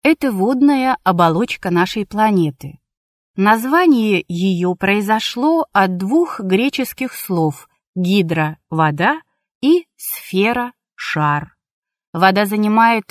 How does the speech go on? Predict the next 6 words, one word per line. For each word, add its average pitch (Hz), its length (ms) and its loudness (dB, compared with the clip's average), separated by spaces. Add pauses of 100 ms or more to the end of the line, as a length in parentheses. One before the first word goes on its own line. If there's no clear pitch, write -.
(160)
три 220 200 -4
четвертых 196 800 -4
поверхности 190 720 -4
Земли, 170 540 -2
являясь 175 720 0
самым 240 600 0